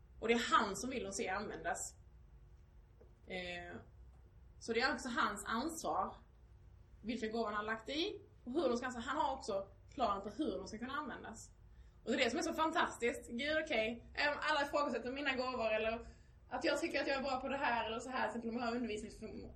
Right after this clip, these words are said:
undervisningsgåva. Eh, Gud, hur vill du att jag ska använda den gåvan? Om jag har gåvan att leda, hur vill du att jag ska använda den gåvan? Enligt ditt ord, liksom. Du har lagt den där i mig. Och du också vet hur du, hur du vill att den ska användas.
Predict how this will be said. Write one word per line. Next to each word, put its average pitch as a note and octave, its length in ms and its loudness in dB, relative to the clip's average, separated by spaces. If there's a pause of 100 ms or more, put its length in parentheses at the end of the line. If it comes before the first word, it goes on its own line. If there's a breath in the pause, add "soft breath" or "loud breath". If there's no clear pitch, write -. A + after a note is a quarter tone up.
(120)
undervisningsgåva. G3+ 760 -2 (1120)
Eh, F3+ 500 -4 (720)
Gud, A#3+ 280 -2
hur D4+ 240 2
vill C#4+ 140 2
du B3 60 4
att D4 100 0
jag F4 220 2
ska - 140 -4
använda F4 280 -2
den C#4 160 -4
gåvan? C4+ 280 -2 (1040)
Om C4+ 100 -2
jag D4 100 0
har C4+ 40 -2
gåvan C4+ 180 -2
att B3 120 -2
leda, A#3+ 420 2 (340)
hur F#4+ 180 4
vill F4+ 80 2
du F4+ 60 2
att F4 60 0
jag E4 100 4
ska F#4 100 -2
använda F#4+ 400 0
den C4 100 -2
gåvan? B3 380 -2 (1080)
Enligt B3+ 280 0
ditt - 280 -2
ord, F#3+ 280 -2
liksom. A#3 380 -10 (460)
Du A#3+ 200 0
har C4 80 2
lagt G#4+ 200 0
den D4 100 -4
där E4+ 280 0
i - 20 -2
mig. G#3 300 -6 (840)
Och - 60 -6
du C#4 220 0
också C#4+ 240 -2
vet B3+ 300 0
hur A#3 60 -2
du, A3 260 -6
hur A#3+ 220 0
du A#3+ 160 -2
vill A#3 180 -2
att G#3 80 -2
den A3 80 -4
ska A#3 140 -6
användas. - 640 -8